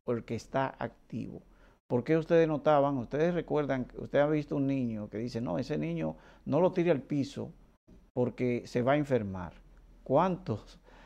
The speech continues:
cuántos padres ahora hacen eso? Y ustedes han visto en nuestros países cómo los niños se, se, cuando llovía se bañaban en el agua sucia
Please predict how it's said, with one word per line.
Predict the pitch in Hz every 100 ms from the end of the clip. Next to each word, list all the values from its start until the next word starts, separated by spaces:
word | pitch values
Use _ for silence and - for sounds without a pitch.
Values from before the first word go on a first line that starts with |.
| - -
cuántos | 139 170 160
padres | - 139 135 120 117
ahora | 117 127 117
hacen | 120 123 104
eso? | 101 - 117
Y | - 127
ustedes | 127 156 180
han | 165 147
visto | 156 - - 104 - - - - -
en | 123
nuestros | 117 127 120
países | 113 123 135 113
cómo | 110 127 139
los | 117
niños | 113 135 127 113
se, | - 107 107 -
se, | - - 107 - - -
cuando | - 120 120
llovía | 113 113 139 143 131
se | 120 110
bañaban | 107 117 131 131 127
en | 117 113
el | 117
agua | 123 117
sucia | - 139 139 - 131 117 120